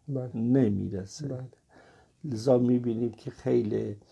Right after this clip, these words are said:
Speaker 2: اه، عزیزان ما متاسفانه در سن جوانی از دنیا می‌رن
Speaker 1: بله.
Speaker 2: و کاری انجام نمی‌تونن
Speaker 1: انجام.
Speaker 2: بدن.
Speaker 1: بله،
Speaker 2: خب.
Speaker 1: همینجا یکی دو تا نکته که از این فراز استفاده بکنیم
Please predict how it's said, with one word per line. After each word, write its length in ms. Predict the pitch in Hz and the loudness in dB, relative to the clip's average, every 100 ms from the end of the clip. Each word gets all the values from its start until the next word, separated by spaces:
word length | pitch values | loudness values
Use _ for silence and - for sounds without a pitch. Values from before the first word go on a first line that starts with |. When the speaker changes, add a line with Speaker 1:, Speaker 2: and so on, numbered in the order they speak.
| - - - _ 175 | -20 -20 -20 _ -10
Speaker 2:
اه، 260 | 110 98 - | -6 -4 -2
عزیزان 720 | 107 101 104 104 117 123 139 | 0 0 -2 -8 -4 -2 0
ما 260 | 143 139 139 | -2 -2 -2
متاسفانه 1300 | 135 110 - 110 110 101 - 110 - 113 110 139 151 - _ _ _ - _ | -4 -4 -4 -4 -4 -8 -8 -8 -4 -4 -2 -2 -2 -6 _ _ _ -20 _
در 200 | - 107 | -2 0
سن 540 | 101 - 147 143 139 120 | 0 -2 -2 0 0 0
جوانی 560 | 110 101 104 104 117 | 0 0 0 -2 -4
از 340 | 117 110 104 107 | -4 -6 -6 -6
دنیا 360 | 107 107 104 | -6 -4 -4
می‌رن 540 | 107 120 151 165 170 185 | -2 0 2 2 2 -2
Speaker 1:
بله. 400 | 160 135 123 123 - | -4 -4 -4 -6 -4
Speaker 2:
و 120 | 117 | -2
کاری 720 | 110 - 131 143 151 156 185 - - | -2 0 2 4 4 4 2 -6 -6
انجام 540 | 107 107 107 123 135 | -4 -4 0 0 0
نمی‌تونن 440 | 139 131 104 127 120 | 0 -2 -2 -2 -4
Speaker 1:
انجام. 220 | 117 123 | -4 -6
Speaker 2:
بدن. 400 | 123 - - - - _ | -6 -10 -16 -18 -20 _
Speaker 1:
بله، 260 | 131 123 117 | 2 2 2
Speaker 2:
خب. 200 | 127 - - - - - - - | 0 -2 -4 -20 -20 -20 -20 -20
Speaker 1:
همینجا 560 | - 185 208 190 180 - - | 4 6 8 10 8 8 2
یکی 260 | 151 160 156 | 0 2 2
دو 100 | 160 | 4
تا 180 | 160 | 6
نکته 420 | 151 147 - 156 151 | 6 6 6 4 4
که 140 | 151 | 4
از 260 | 127 127 139 | 4 4 2
این 200 | 131 - 160 | 2 0 -8
فراز 360 | - 123 135 131 | 2 6 6 4
استفاده 460 | - - 131 135 | -4 0 2 2
بکنیم 400 | 139 143 156 147 | 2 0 0 0